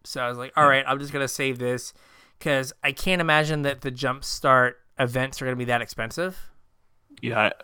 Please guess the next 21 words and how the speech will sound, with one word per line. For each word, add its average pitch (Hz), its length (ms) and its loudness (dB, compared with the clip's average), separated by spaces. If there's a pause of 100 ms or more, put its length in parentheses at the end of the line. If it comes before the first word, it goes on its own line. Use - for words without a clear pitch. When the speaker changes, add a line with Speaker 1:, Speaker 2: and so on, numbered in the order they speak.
(120)
Speaker 2:
I - 40 2
really 120 280 2
have 113 140 0
no 117 180 2
idea. 113 340 2
They 117 140 2
have 117 340 -4 (240)
given 147 280 10
us 135 180 10
no 143 220 12
information. 117 680 2
Speaker 1:
Yeah. 104 320 0 (720)
So - 220 2 (160)
I'm 135 200 8
hoping 135 420 4
to - 180 -6
use 131 280 0
some 131 200 0
of 123 140 2
that 117 380 2
to 120 420 -4